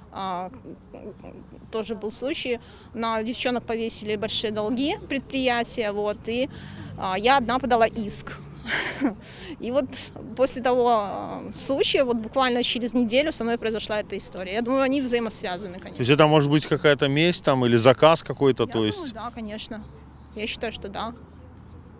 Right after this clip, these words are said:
Speaker 1: Конечно.
Speaker 2: Но когда милиция задерживалась, она говорила, вы там нарушили там двадцать три четыре или ещё что-то, какие-то называли статьи. Как можно человека просто так с улицы?
Speaker 1: Так вот можно.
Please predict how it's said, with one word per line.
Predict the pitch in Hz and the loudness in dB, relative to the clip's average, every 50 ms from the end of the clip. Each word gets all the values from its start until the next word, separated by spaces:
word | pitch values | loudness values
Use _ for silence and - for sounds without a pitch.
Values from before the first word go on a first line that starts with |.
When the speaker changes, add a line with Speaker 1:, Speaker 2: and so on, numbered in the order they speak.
| - - | -16 -14
Speaker 1:
Конечно. | - 202 190 196 - - - 233 | -12 -12 -10 -10 -12 -12 -10 -6
Speaker 2:
Но | 240 170 | -4 0
когда | - 165 160 165 185 185 | 4 4 6 6 6 4
милиция | 185 185 180 180 180 - - 170 147 | 4 4 4 4 2 2 2 2 2
задерживалась, | 127 123 147 143 143 160 135 117 127 123 120 117 - | 2 2 0 0 2 0 0 0 0 0 0 0 0
она | 127 127 135 139 | 0 0 0 2
говорила, | 120 131 143 143 151 180 185 147 | 2 4 4 6 6 6 8 8
вы | 120 135 165 | 8 6 6
там | 156 156 131 127 | 4 2 2 4
нарушили | 131 131 143 151 139 - 131 123 113 | 4 4 4 2 2 2 0 0 2
там | 120 110 104 | 2 0 2
двадцать | 98 110 135 135 - - | 6 6 6 6 4 2
три | 139 131 127 | 0 0 0
четыре | - - 110 - - 120 113 104 98 | -2 -4 -4 -2 -2 0 0 0 0
или | 95 92 101 | 0 -2 -2
ещё | 101 - - 131 120 | -2 0 0 0 0
что-то, | 110 - 98 87 | 0 -2 -6 -6
какие-то | 87 107 113 107 123 | -4 -4 -4 -2 -2
называли | 113 113 107 110 123 143 151 143 | -2 -2 0 2 2 4 4 2
статьи. | 120 - - 123 104 90 - 104 107 117 110 95 - - - - - | 0 0 0 -2 -2 -2 -4 -4 -4 -4 -4 -4 -8 -12 -18 -4 4
Как | - 147 151 - | 6 6 6 6
можно | 147 143 113 113 131 | 2 -2 0 -2 -2
человека | 120 - 127 127 131 123 - 120 | -2 0 2 2 2 2 2 0
просто | 101 123 123 110 - 123 110 | 2 2 2 2 2 0 2
так | - 123 104 - | 2 2 0 0
с | - - | -2 -4
улицы? | 117 113 110 101 - 113 | -2 -2 -2 -2 -2 -2
Speaker 1:
Так | 101 202 226 247 - | -2 -2 -6 -12 -12
вот | - - - | -12 -8 -6
можно. | 233 240 240 226 214 208 240 226 220 233 247 | -4 -4 -4 -4 -4 -6 -6 -6 -6 -8 -8